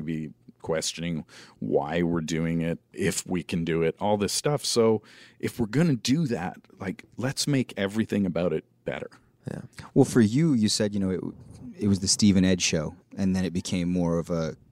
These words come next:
Speaker 2: cohesive four-piece. Was there, did you have any, like, sort of fear about,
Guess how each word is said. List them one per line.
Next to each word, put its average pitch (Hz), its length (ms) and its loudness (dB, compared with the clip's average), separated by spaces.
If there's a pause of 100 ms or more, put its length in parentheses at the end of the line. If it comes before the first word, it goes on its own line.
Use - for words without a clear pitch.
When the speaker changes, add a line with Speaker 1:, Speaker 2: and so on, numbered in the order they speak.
Speaker 2:
cohesive 90 400 -2
four-piece. 87 600 0 (400)
Was 101 260 6
there, 131 340 8 (540)
did 104 100 0
you 123 120 8
have 135 220 4
any, 104 420 4
like, 90 200 0
sort 92 160 2
of - 60 -6
fear 104 360 4
about, 87 280 4